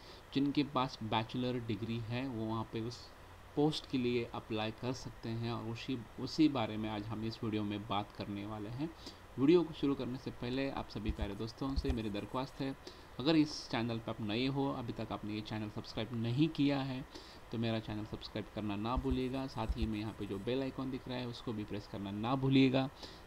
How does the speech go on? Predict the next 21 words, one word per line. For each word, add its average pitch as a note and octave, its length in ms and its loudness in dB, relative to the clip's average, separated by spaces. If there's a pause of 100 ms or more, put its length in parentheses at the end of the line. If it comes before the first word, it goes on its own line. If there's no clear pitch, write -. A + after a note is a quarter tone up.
ताकि B2 300 0
आपको A2+ 240 -2
इस A2 100 -2
प्रकार G#2+ 300 -4
की G#2+ 120 -4
वीडियोज़ G#2 320 0
की A2 60 -4
नोटिफिकेशंस A2 800 -6
मिलती G#2 360 0
रहेंगी। F#2+ 400 -6 (920)
तो B2 60 0
मेरे C3 240 6
प्यारे C3 280 0
दोस्तों, C#3 340 -2
शुरू C#3+ 220 0
करते C3+ 280 -4
हैं C3+ 180 -2
आज A2+ 240 -4
का A#2+ 100 -6
ये A#2 220 0
वीडियो, C3+ 360 2